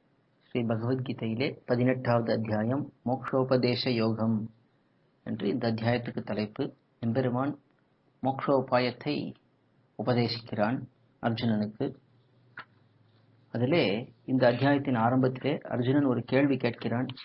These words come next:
"தியாகம் என்பதும் சந்நியாசம் என்பதும் ஒன்றுதானா?" என்று ஒரு கேள்வியை கேட்க, அதற்கு முதலிலே எம்பெருமான் பதில் சொல்ல தொடங்கி,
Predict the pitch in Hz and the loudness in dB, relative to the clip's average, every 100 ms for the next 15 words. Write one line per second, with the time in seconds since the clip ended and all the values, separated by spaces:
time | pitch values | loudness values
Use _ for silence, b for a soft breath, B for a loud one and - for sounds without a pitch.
0 | - 117 127 143 151 135 127 131 147 147 | 0 4 6 6 4 6 4 4 2 0
1 | 127 131 131 127 135 120 117 113 120 107 | 0 2 2 2 2 2 2 0 2 0
2 | 107 113 120 117 107 107 110 107 - _ | -2 -2 -2 0 -2 -2 -2 -4 -8 _
3 | - - - _ _ _ 117 113 131 113 | -14 -14 -20 _ _ _ -4 0 2 0
4 | - 120 120 113 - 98 - - - _ | -2 -2 0 -2 -4 -8 -6 -8 -8 _
5 | _ _ _ 113 113 123 151 127 120 123 | _ _ _ -4 -2 -2 -2 -2 0 0
6 | 147 127 117 120 113 107 - - _ 107 | 0 0 0 0 0 -2 -6 -12 _ -2
7 | 117 120 113 107 - - _ 107 107 113 | -2 -2 -2 -2 -2 -4 _ -2 -2 0
8 | 143 147 | 0 -2